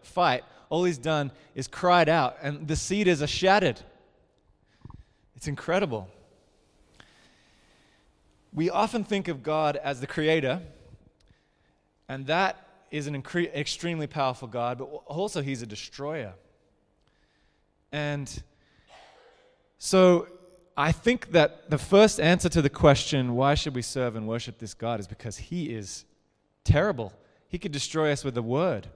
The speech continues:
with a thought. He can, if he can shatter the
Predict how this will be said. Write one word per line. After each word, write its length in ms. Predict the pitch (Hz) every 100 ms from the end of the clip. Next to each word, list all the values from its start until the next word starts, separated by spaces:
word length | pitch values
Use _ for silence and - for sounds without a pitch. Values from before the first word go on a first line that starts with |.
| _ -
with 160 | 131
a 40 | 117
thought. 440 | - 160 190 - - _ _ _ - - - _ - - _ _ _ _ _ _ _ _ _ _ _ _ _ _ _ _ _ _ _ _ _ _ _ _ _ _ _ _ _ _ _ _ _
He 120 | 180
can, 300 | - 160 135 -
if 100 | -
he 100 | 180
can 320 | 202 156 120
shatter 440 | - 160 165 165
the 280 | 131 120